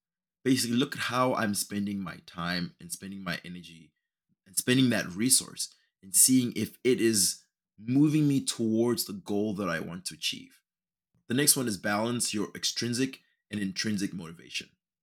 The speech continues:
So again, sharing is caring. So I'm gonna share a little bit about my extrinsic and intrinsic motivations with you.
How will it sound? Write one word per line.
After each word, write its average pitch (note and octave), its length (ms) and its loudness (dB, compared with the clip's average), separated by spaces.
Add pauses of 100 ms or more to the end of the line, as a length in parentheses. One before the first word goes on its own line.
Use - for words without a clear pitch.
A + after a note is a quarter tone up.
(920)
So C#3 140 2
again, C#3 360 6 (160)
sharing A2 640 0 (260)
is - 120 -8
caring. F2 520 -4
So F#2 240 -4
I'm F2+ 100 -2
gonna E2+ 140 -6
share F#2+ 220 0
a F2 40 0
little F#2 140 -2
bit F#2 140 -2
about E2+ 260 -2
my E2+ 360 0
extrinsic F2+ 640 -2
and E2 100 -6
intrinsic E2+ 540 -8
motivations F2 580 -16
with - 160 -20
you. C#2 180 -20